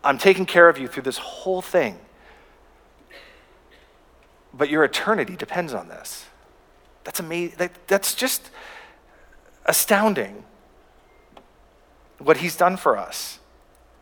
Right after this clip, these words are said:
So we should find joy. We're gonna be celebrating it and remembering that in just a minute at the, at the table. When the disciples couldn't grasp the magnitude of what Jesus was gonna do,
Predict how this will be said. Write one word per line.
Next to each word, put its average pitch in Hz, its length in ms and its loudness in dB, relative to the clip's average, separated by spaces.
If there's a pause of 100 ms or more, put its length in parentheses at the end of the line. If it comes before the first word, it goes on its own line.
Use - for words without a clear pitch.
(2750)
So - 140 -4
we 160 60 0
should 165 180 -2
find 180 340 2
joy. 110 400 -6 (220)
We're 156 100 0
gonna 185 140 2
be 180 100 -4
celebrating 131 640 0
it 113 100 -10
and 127 140 -14 (480)
remembering 156 500 2
that 113 180 0
in 123 80 -12
just 131 220 -10
a - 20 -10
minute 139 220 0
at 120 140 -2
the, 123 260 4
at 127 140 -2
the - 60 -12
table. - 440 -6 (3250)
When 139 100 -4
the 143 80 -2
disciples 170 560 4
couldn't 160 240 -6
grasp 147 440 6
the 143 60 -4
magnitude 151 440 2
of 135 60 -2
what 139 120 2
Jesus 143 300 -6
was 127 140 -6
gonna 123 200 -4
do, 127 340 0